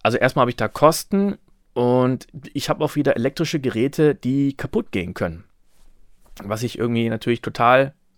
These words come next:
ungern habe. Also es sind noch, noch mehr Schwachstellen.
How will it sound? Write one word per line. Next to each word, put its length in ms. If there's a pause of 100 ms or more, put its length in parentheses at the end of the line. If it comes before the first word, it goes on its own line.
(140)
ungern 460
habe. 320
Also 160
es 120
sind 200
noch, 200 (120)
noch 180
mehr 440 (360)
Schwachstellen. 640